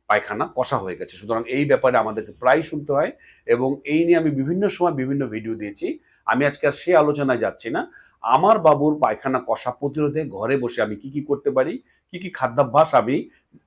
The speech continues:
শুরু করতে পারি, সেই ব্যাপারে আমি আজকে আপনাদের আলোকপাত করতে চাই। তো দর্শক, নাম্বার ওয়ান যে ব্যাপারটা আমি বলবো যে এক্সারসাইজ, অর্থাৎ ছোট বাবুদের যাদের পায়খানা কষা আছ-, হয়েছে, মা বাবারা খুব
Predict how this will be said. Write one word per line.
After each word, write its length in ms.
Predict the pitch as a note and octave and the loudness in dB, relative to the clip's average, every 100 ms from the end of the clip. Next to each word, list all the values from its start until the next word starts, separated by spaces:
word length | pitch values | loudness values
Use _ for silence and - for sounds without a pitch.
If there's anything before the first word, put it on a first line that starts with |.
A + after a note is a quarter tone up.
| - | -12
শুরু 320 | - E3+ F3+ | -2 2 4
করতে 260 | F#3 F3 | 4 2
পারি, 200 | G#2+ G#2+ | 0 0
সেই 140 | D3 D3 | 0 -2
ব্যাপারে 260 | A2+ G#2 | 0 0
আমি 140 | G2 G2 | 0 -4
আজকে 220 | F#2 - | -8 -8
আপনাদের 340 | F#2 F#2+ C3 | -8 -6 -4
আলোকপাত 520 | - G#2 - - A3 - _ _ _ _ | 0 -2 -2 -2 -2 -4 _ _ _ _
করতে 220 | C3 G#2 | -4 -4
চাই। 160 | F#2+ - _ _ _ C3+ | -16 -20 _ _ _ 0
তো 60 | |
দর্শক, 420 | D#3 F#3+ A3+ A#3+ - _ _ | 0 2 0 -2 -12 _ _
নাম্বার 360 | B2+ E3+ A3 A3 | 4 4 6 6
ওয়ান 220 | G#3 A3+ | 6 6
যে 100 | F#3 | 4
ব্যাপারটা 380 | D#3 C#3 C#3 C#3+ | 2 2 2 2
আমি 100 | B2+ | 0
বলবো 300 | A2+ G#2+ B2+ | 0 0 -2
যে 120 | A#2 B2 | -6 -10
এক্সারসাইজ, 840 | A#2+ - - A#2 D#2+ - - - _ _ - | -10 -10 -2 -2 -2 -8 -14 -16 _ _ 0
অর্থাৎ 380 | - G#3+ A3+ - _ _ _ | 4 4 2 -4 _ _ _
ছোট 220 | F#3+ F#3 | -2 2
বাবুদের 380 | G3+ F3+ F3+ F3+ | 6 6 6 4
যাদের 260 | D3+ C3+ D3 | 4 4 2
পায়খানা 360 | A#2+ C#3 B2+ - | 0 2 -4 -2
কষা 320 | A2 - D3 | -4 -2 0
আছ-, 200 | A2 - | 0 -2
হয়েছে, 360 | A2 A2+ A2+ D3+ | -6 -6 -2 -2
মা 220 | B2+ G#2+ | 0 0
বাবারা 300 | G#2 G2+ G#2+ | 0 0 -2
খুব 180 | - | -4